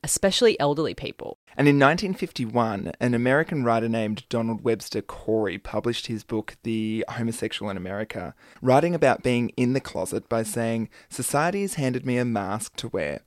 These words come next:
Speaker 2: Everywhere I go, at all times, and before all sections of society, I pretend." But the present-day expression, coming out, is thought to have originated in the early twentieth century, comparing gay people coming out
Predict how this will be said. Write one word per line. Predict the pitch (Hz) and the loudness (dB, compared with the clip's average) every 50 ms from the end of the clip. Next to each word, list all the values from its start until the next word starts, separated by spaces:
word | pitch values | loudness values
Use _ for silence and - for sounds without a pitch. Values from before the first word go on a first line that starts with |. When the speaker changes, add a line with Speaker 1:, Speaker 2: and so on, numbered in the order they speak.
| _ _ - | _ _ -4
Speaker 2:
Everywhere | - 120 147 160 165 170 165 160 | -2 2 2 4 4 4 6 4
I | 156 147 | 4 4
go, | - 120 113 113 110 110 110 - | 4 4 4 4 4 2 2 2
at | - 110 113 | 0 2 2
all | 113 123 135 | 2 2 2
times, | - - 127 120 113 107 98 98 101 98 - | 0 -4 -4 -2 -2 -2 -2 -2 -4 -4 -6
and | - 107 | -6 -6
before | 101 101 - - 113 110 104 | -6 -6 -6 -6 -4 -2 -2
all | - - 120 139 | 0 0 -2 -2
sections | 151 - - 135 127 - - - 131 139 | -2 -2 -4 -4 -4 -4 -8 -8 -10 -10
of | 131 123 | -10 -10
society, | - - 127 - - 127 127 123 117 104 98 - 120 - - - | -10 -8 -8 -6 -4 -4 -2 -2 -2 -2 -2 -4 -6 -8 -8 -8
I | 107 | -8
pretend." | 101 - 117 - - - 113 98 80 78 - - _ _ _ _ _ _ _ | -6 -6 -8 -8 -6 -6 -6 -6 -6 -8 -10 -12 _ _ _ _ _ _ _
But | - 143 139 - | 4 4 4 4
the | - | 0
present-day | - - - - 147 165 - 190 185 185 - 135 120 107 | -6 -4 2 4 4 4 4 2 -2 -2 -2 -2 -2 -4
expression, | 92 - - - - - 95 92 - - - 65 76 110 - - - - _ | -4 -8 -14 -14 -10 -8 -8 -6 -6 -6 -6 -8 -8 -8 -8 -10 -10 -12 _
coming | - - - 82 64 60 60 65 | -14 -12 -12 -12 -12 -14 -16 -16
out, | 65 69 101 - - - - - - - | -12 -10 -10 -10 -10 -12 -18 -18 -8 -6
is | - 113 - | -4 -4 -2
thought | - 131 127 123 | 2 2 2 2
to | - 147 139 | 2 2 0
have | 123 120 | 0 0
originated | 117 110 117 113 - - 131 127 120 117 113 110 | 0 0 0 -2 -2 -2 -2 -2 -2 -2 -2 -2
in | 113 110 | -2 -4
the | 110 - - | -4 -4 -2
early | 131 123 127 135 139 135 | -2 -2 -2 -2 -4 -6
twentieth | - - - - 131 135 131 - 135 120 - | -8 -10 -8 -6 -6 -4 -4 -4 -4 -4 -4
century, | - - 107 98 - - - 104 101 | -6 -6 -6 -6 -6 -6 -6 -6 -6
comparing | - - 110 107 - 113 113 113 117 | -6 -6 -8 -6 -6 -6 -6 -6 -6
gay | 110 - 139 160 190 | -6 -4 -4 -4 -6
people | - - - 123 113 - 110 104 | -6 -6 -8 -8 -6 -6 -8 -8
coming | - - 107 110 113 107 107 | -8 -8 -8 -6 -6 -6 -6
out | 104 107 107 113 - | -6 -6 -6 -6 -8